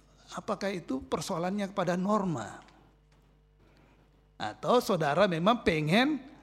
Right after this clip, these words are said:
ya, yang penting mahkamah menjawab ini dan ini nanti menjadi, ya, alat bukti nanti untuk,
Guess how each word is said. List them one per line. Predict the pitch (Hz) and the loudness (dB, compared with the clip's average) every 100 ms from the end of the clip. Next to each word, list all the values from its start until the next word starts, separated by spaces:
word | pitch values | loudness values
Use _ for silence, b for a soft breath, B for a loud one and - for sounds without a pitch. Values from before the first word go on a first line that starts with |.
| B B B B | B B B B
ya, | 170 139 135 | 0 2 2
yang | 156 170 | 0 0
penting | 190 190 262 | 0 0 4
mahkamah | 254 175 202 202 | 4 4 4 4
menjawab | 190 185 185 190 196 | 4 6 6 6 4
ini | 175 196 240 | 2 2 4
dan | 190 | 4
ini | 175 208 226 | 2 2 4
nanti | 185 208 | 2 2
menjadi, | 233 190 180 160 160 233 277 277 - B B B B B _ | 2 6 6 4 4 4 2 -2 -8 B B B B B _
ya, | 143 147 170 | 0 2 4
alat | 190 | 4
bukti | 175 254 262 262 | 6 6 8 6
nanti | 247 269 294 | 6 6 2
untuk, | 254 202 202 269 254 | 4 4 4 0 0